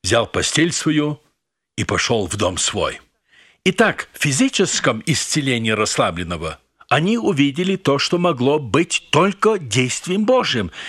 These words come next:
ибо один Бог мог совершить такое чудо. Но то, что произошло в физической сфере, такое же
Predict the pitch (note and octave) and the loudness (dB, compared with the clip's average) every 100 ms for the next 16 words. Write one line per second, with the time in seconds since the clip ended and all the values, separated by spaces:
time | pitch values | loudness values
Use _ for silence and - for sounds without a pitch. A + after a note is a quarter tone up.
0 | - F3 C#3 C#3+ C3 B2 A#2+ G#2 A#3 C4 | 0 2 4 2 2 0 -2 2 2 2
1 | - D#3+ C3 - - - - - D#3 C#3+ | 2 2 2 -2 -16 -16 -2 2 4 4
2 | - C3+ B2+ - A#2+ A2+ C3 E2+ - - | 0 -2 -2 0 0 0 -2 -2 -8 -16
3 | _ _ _ C#3+ E3+ A#3 A#3+ - E3 E3 | _ _ _ 2 4 6 4 2 0 2
4 | E3+ D#3 E3 - E3 A#2 - _ - D#3+ | 2 2 2 2 2 2 -8 _ -2 0
5 | C#3 B3+ C#4+ G3+ - - A2+ - A2 C#2+ | 4 2 4 2 2 -2 -2 -2 -2 -2
6 | C#2 - - _ _ _ _ - - C3 | -6 -12 -18 _ _ _ _ -10 -2 2
7 | - A#3 A3+ B2+ B2 F2+ | 4 6 4 4 0 -2